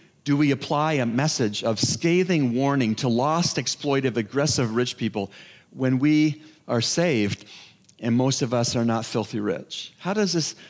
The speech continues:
apply to us? Well, we ask a question, are there any lost, exploitive, aggressive,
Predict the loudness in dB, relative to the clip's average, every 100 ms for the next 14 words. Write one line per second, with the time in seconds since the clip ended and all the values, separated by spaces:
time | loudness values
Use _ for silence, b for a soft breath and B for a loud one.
0 | B -10 -6 -4 -4 -6 -12 -14 -18 -18
1 | _ _ _ _ _ _ _ _ _ _
2 | _ _ _ _ _ _ _ _ _ _
3 | _ _ _ _ _ _ _ _ _ _
4 | _ _ _ _ _ _ _ _ _ _
5 | _ _ _ -8 -2 -2 -4 -10 _ _
6 | _ _ _ _ _ _ _ _ _ _
7 | _ _ _ _ _ _ -2 0 0 -2
8 | -8 -4 -4 -2 -2 -4 -2 -2 0 0
9 | 0 2 2 2 0 -2 -4 -4 -4 -2
10 | 0 2 0 -2 -6 -2 -2 0 0 -2
11 | -4